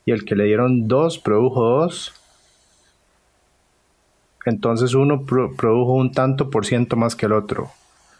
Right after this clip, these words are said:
No, la diferencia no está ahí, porque cuando el Señor los llama a cuentas y ellos se presentan a rendir cuentas,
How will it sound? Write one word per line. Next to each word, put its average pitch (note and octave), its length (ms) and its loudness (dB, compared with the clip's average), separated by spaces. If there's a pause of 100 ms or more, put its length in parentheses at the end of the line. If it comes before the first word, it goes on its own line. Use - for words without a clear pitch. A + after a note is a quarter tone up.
(340)
No, A2 380 2
la G#2+ 100 0
diferencia G2+ 400 -2
no A#2 80 0
está - 160 -4
ahí, G#2+ 160 2
porque G#2 320 -4
cuando G2+ 340 0
el G2 60 0
Señor G#2+ 520 0 (960)
los A2+ 260 0
llama B2+ 340 2
a B2+ 80 -4
cuentas D3 480 -2
y A#2 140 2
ellos A2+ 200 0
se C3+ 80 0
presentan C#3 640 -2
a G2 80 2
rendir G#2 680 0
cuentas, - 680 -4